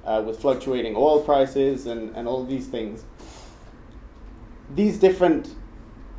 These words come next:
this convergence of crisis has led to,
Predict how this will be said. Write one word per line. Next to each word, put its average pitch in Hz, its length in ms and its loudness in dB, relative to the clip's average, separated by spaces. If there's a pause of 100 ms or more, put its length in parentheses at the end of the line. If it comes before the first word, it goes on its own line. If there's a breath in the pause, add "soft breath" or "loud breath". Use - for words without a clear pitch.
(200)
this 175 220 2
convergence 170 640 6
of 135 140 -6
crisis 127 520 0
has 131 220 0
led 147 260 4
to, 135 540 0